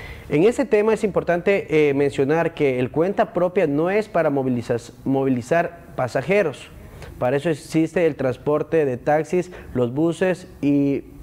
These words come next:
buses de turismo. Si son de una, eh,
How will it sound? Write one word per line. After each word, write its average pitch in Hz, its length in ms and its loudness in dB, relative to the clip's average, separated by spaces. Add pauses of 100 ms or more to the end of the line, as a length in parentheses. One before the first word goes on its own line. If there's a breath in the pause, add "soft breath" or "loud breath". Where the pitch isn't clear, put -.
(160)
buses 139 320 0
de 135 100 0
turismo. 135 420 0 (600 loud breath)
Si 180 300 0
son 247 320 2
de 202 100 4
una, 220 460 0
eh, 139 500 4